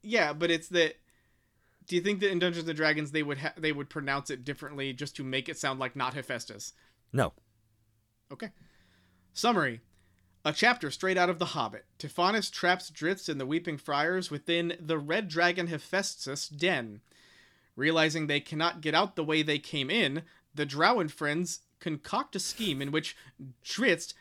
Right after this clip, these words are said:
Speaker 1: masquerades as a famous black dragon who's been polymorphed into the shape of a drow in order to reach safety outside Hephaestus' den. After some familiar schmoozing,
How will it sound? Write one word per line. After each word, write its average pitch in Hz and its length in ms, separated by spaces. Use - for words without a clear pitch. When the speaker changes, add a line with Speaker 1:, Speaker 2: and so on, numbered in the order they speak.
Speaker 1:
masquerades 170 840
as 147 180
a 135 40
famous 190 400
black 170 360
dragon 160 400
who's 139 180
been 147 200
polymorphed 147 640
into 151 160
the 139 120
shape - 280
of 123 100
a 113 60
drow 135 500
in 156 160
order 180 160
to 160 160
reach 180 320
safety 196 460
outside 147 520
Hephaestus' 139 640
den. 131 500
After 170 280
some 240 360
familiar 185 460
schmoozing, 165 760